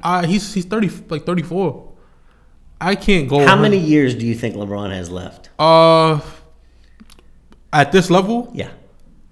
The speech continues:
Speaker 1: Three.
Speaker 2: That's what I agree with you. This year and
Speaker 1: Three.
Speaker 2: two more.
Speaker 1: Yeah, I think then that's gonna, he's gonna slow, like, his body. God forbid he has a
Speaker 2: That
Speaker 1: critical
Speaker 2: big.
Speaker 1: injury. But
Speaker 2: He's
Speaker 1: he's
Speaker 2: a big man.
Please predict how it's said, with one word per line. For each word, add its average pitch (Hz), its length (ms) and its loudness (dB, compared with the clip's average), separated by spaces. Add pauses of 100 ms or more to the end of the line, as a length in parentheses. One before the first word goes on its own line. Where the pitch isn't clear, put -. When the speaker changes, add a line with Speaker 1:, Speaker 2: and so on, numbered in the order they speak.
(520)
Speaker 1:
Three. 135 460 0 (100)
Speaker 2:
That's 98 220 -8
what 98 100 -6
I 95 120 -4
agree 95 240 -8
with 85 180 -12
you. - 180 -18
This 123 340 -4
year 139 260 4
and 160 100 0
Speaker 1:
Three. 156 240 4
Speaker 2:
two - 40 0
more. 92 300 -6 (180)
Speaker 1:
Yeah, 135 460 2
I 147 80 4
think 147 200 -4
then 143 100 2
that's 160 180 4
gonna, 151 200 0
he's 147 140 0
gonna 143 220 -2
slow, 143 500 0
like, 131 200 0
his 135 120 -2
body. 143 440 0 (340)
God 151 200 6
forbid 151 260 0
he 151 60 6
has 139 140 6
a - 20 2
Speaker 2:
That 131 100 4
Speaker 1:
critical 147 240 6
Speaker 2:
big. 147 560 6
Speaker 1:
injury. 127 220 -6 (480)
But 139 360 0
Speaker 2:
He's 156 140 8
Speaker 1:
he's 104 100 -6
Speaker 2:
a - 20 -12 (120)
big 160 60 0
man. 180 400 2